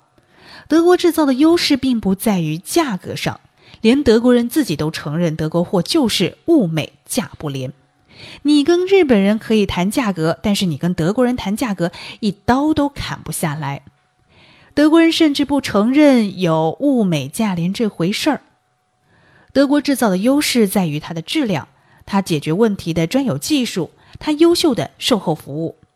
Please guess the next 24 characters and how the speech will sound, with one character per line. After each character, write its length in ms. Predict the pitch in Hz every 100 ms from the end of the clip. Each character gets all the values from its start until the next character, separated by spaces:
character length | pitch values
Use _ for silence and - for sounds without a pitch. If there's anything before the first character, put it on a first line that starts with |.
| _ _ _ _
德 120 | 208
国 120 | 208
企 200 | 220 180
业 80 | 165
发 180 | 170 190
展 160 | 175 139
的 100 | 147
一 120 | 190
般 300 | 180 - 240
产 320 | 262 - 147
品 220 | 220 151 - -
都 120 | 330
是 140 | 330 320
具 140 | 277
有 120 | 208
世 220 | 165 - 220
界 160 | 208
领 180 | 175 143
先 220 | - 233
水 180 | - 147
平、 280 | - 143 143 - _
高 200 | 175 190
难 200 | 135 165
度、 240 | 220 -